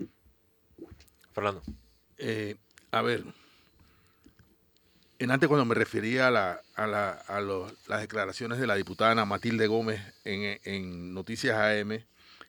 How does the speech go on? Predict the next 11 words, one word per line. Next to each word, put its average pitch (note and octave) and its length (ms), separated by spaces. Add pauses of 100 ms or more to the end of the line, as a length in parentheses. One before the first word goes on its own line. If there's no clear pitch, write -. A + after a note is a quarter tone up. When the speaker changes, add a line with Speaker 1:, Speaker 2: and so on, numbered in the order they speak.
(140)
Speaker 2:
ella B2 320
dijo C3 260
algo C3+ 180
que, G2+ 140 (1080)
que - 100
también A#2 280
lo C#3+ 60
acaba C3 220
de A2 60
decir A#2 240
Sabrina, A#2 500